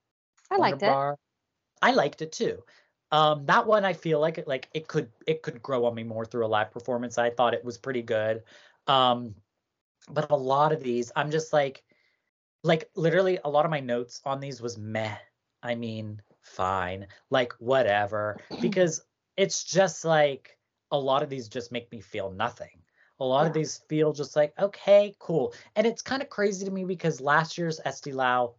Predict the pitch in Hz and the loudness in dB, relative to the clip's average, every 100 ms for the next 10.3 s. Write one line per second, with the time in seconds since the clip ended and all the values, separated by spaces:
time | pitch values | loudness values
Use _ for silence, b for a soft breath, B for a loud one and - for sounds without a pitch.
0 | 120 135 165 110 92 135 - _ - 151 | -12 -8 -6 -2 -2 -2 -8 _ -14 -10
1 | 131 120 117 - _ 147 - 120 - 107 | -8 -6 -8 -10 _ -4 -4 -6 -2 2
2 | 117 - 107 101 - 104 - 104 98 87 | 2 2 2 0 -2 -8 -6 -4 -4 -4
3 | 87 B B B - 123 123 117 117 - | -8 B B B -2 0 2 2 0 -8
4 | - - 135 143 151 156 117 127 127 120 | -8 0 2 4 4 2 -2 -2 0 -4
5 | 117 117 113 120 113 110 107 110 - 113 | -2 -2 -2 -4 0 0 0 -4 -6 -4
6 | 110 107 120 120 123 123 b b b b | -2 4 6 8 6 2 b b b b
7 | _ 123 110 104 110 - - 160 156 143 | _ 0 2 0 -8 -18 -8 -6 -6 -4
8 | 123 104 _ _ - 113 104 107 - 151 | -4 -6 _ _ 0 2 2 -2 -4 -4
9 | 147 135 127 123 113 _ - 131 - - | 0 2 2 2 -2 _ -6 -6 -6 -12
10 | 170 160 156 | -10 -8 -10